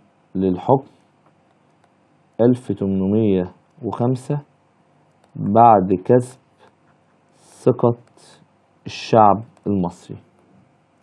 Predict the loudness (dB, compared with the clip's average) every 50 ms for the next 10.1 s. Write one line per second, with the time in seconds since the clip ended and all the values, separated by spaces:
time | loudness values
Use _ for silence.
0 | _ _ _ _ _ _ _ _ _ _ _ _ _ _ _ _ _ _ _ _
1 | _ _ -6 -4 -4 -4 -4 -2 2 4 4 6 6 4 2 0 -4 -10 _ _
2 | _ _ _ _ _ _ _ _ _ _ _ _ -18 -8 -4 -2 -2 -2 -2 -2
3 | 0 0 0 -2 -6 _ _ _ _ _ _ _ _ _ _ _ _ _ _ _
4 | _ _ _ _ -6 -4 -4 -4 -4 -6 -4 -2 0 0 0 0 -4 -8 -8 -6
5 | -4 -4 -2 -2 -2 0 0 2 2 2 2 2 0 -2 -4 -2 0 2 2 2
6 | 0 0 -2 -2 -2 -6 _ _ _ _ _ _ _ _ _ _ _ _ _ _
7 | -4 0 4 4 6 4 4 2 0 0 0 0 -2 -2 -2 -2 0 0 0 -2
8 | -6 -10 -10 _ _ _ _ _ _ _ _ _ _ _ _ _ _ _ _ _
9 | _ _ _ _ _ _ _ _ -2 -2 0 2 2 4 6 6 6 6 4 2
10 | 0